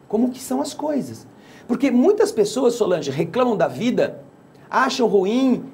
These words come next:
ter um emprego e se esquecem do que é que estão realmente fazendo, do quanto está pesando sobre ela o serviço que tem que realizar.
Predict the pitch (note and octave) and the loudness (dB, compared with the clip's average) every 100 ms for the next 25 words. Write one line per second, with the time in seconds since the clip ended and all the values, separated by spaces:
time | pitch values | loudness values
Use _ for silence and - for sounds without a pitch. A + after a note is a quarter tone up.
0 | - - A3+ G#3+ F#3 E3 E3+ G3+ A3 C3+ | -10 0 2 2 2 -2 2 4 4 2
1 | - - - _ _ _ B3 B3 F4+ - | -6 -16 -20 _ _ _ -2 0 0 0
2 | - E4+ A4 - A#3+ F3+ - - - - | -2 0 0 0 -2 -2 -4 -12 -20 -20
3 | - F#3 C#4 F4+ F4+ D4+ C#4+ G#4 F#4+ - | -12 -2 4 4 2 0 0 2 -2 0
4 | A3 G#3+ G3+ G3+ G3+ G3 E3 D#3+ A3 E3+ | 2 2 4 2 0 -2 -2 0 -2 -2
5 | D#3 - D#4 C4 - A3+ - F#3+ F#3 G3 | -4 0 0 0 -2 0 2 2 2 0
6 | E3+ G3 E3+ E3 A3 G3+ - F#3 - G#3 | 0 -2 0 0 2 0 -2 -8 0 0
7 | F3 A3+ B3 F3+ - - E3+ D3+ D#3+ D#3+ | 2 -2 -2 -2 -6 -8 -8 -4 -2 -2
8 | E3+ E3+ F#3+ C#3+ | -2 0 0 0